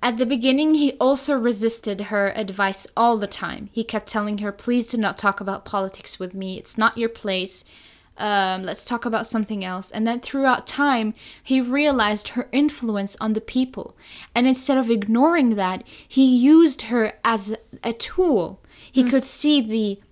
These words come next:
Speaker 1: the power she has to make a change, you know?
Speaker 2: Yeah.
Speaker 1: And he actually, in the series, you'll see he'll take her into council meetings. He'll
Speaker 2: Mm.
Speaker 1: take her in. The men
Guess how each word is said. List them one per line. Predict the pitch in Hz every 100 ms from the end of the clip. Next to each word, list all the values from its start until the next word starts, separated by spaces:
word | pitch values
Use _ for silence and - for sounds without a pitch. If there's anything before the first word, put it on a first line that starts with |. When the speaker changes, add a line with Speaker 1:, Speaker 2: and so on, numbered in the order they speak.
| -
Speaker 1:
the | 220 233
power | - 269 302 349 320
she | - 214
has | - 180 196 -
to | - 233
make | 220 220
a |
change, | - - 277 190 175 - - _ _ -
you | 208
know? | 190 240 254
Speaker 2:
Yeah. | 226 220 214 -
Speaker 1:
And | 254
he | 262 -
actually, | 285 320 - 247 233
in | - 226
the | 220
series, | - 339 320 226
you'll | 220
see | 220 - 247 220
he'll | 208 196
take | - 233 233
her | 240
into | 214 208 226
council | - 196 214 - 254
meetings. | 262 269 - 330 339 349 - - _ - - -
He'll | 294 427
Speaker 2:
Mm. | 440
Speaker 1:
take | 302
her | 226 220
in. | - 262 294 311 - - -
The | 226
men | 220 190 240 349